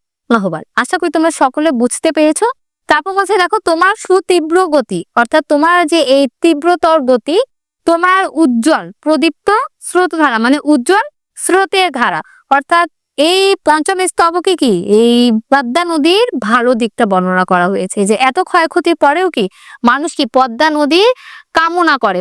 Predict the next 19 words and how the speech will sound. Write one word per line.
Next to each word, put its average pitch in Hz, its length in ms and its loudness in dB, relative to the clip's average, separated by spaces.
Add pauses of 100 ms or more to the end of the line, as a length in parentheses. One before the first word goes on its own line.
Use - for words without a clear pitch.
পদ্মা 254 280 0
নদীর 294 480 2
মানে 262 260 2
হচ্ছে 302 340 0
অবস্থানটা 277 680 0 (100)
তারা 277 220 -2
কি 277 160 -4 (100)
আশীর্বাদ 330 600 0
স্বরূপ 262 380 0
মনে 214 200 2
করে। 170 200 0 (100)
কেন 330 200 0
আশীর্বাদ 359 460 0
স্বরূপ 349 280 2
মনে 330 180 2
করে? 381 220 2
কেননা 262 360 2 (360)
তাদের 359 360 -2
জীবনে 269 340 2